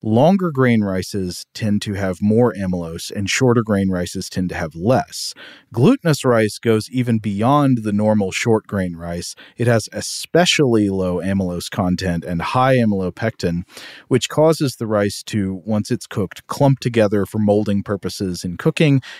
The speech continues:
and retain a really sticky adhesion between grains while eating.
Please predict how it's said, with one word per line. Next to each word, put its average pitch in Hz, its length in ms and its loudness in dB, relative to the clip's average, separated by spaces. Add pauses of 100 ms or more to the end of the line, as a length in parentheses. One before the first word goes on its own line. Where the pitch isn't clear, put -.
and 120 220 4
retain 113 420 4
a 98 120 2
really 117 500 4
sticky 101 560 -2
adhesion 95 560 2
between 101 500 2
grains 90 480 0
while 87 420 -2
eating. 87 520 -10